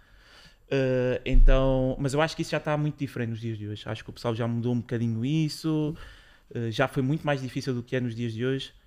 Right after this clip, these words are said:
mas o respeito, sem dúvida, é fundamental para quem quer crescer como treinador, tem que se sentir respeitado, porque também para sentir o à vontade de se chegar ao pé dos jogadores, porque esses pontos que ele tocou de,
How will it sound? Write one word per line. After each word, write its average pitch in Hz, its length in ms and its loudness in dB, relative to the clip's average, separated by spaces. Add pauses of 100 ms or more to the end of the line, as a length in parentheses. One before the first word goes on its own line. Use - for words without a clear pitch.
(420)
mas 127 720 0
o - 80 -8
respeito, - 360 -2
sem 127 140 -2
dúvida, 117 460 -4
é 117 140 -4
fundamental 117 840 -4 (200)
para 120 200 -2
quem 127 160 -4
quer 127 160 -4
crescer 131 480 -4 (380)
como 127 180 -4
treinador, 127 540 -2 (520)
tem 139 120 0
que 123 80 -6
se - 60 -16
sentir 131 260 -8
respeitado, 123 540 -6
porque - 140 -18
também 127 200 -4
para 131 100 -6
sentir 127 320 -4
o 127 80 2
à 127 60 0
vontade 123 520 -2 (180)
de 120 200 -6
se - 140 -16
chegar 127 440 -2 (300)
ao 123 100 -2
pé 131 160 0
dos 120 140 -4
jogadores, 120 440 -2
porque - 280 -8
esses 135 300 2
pontos 139 300 -6
que - 140 -12
ele 131 100 -4
tocou 131 440 -2
de, 120 360 -8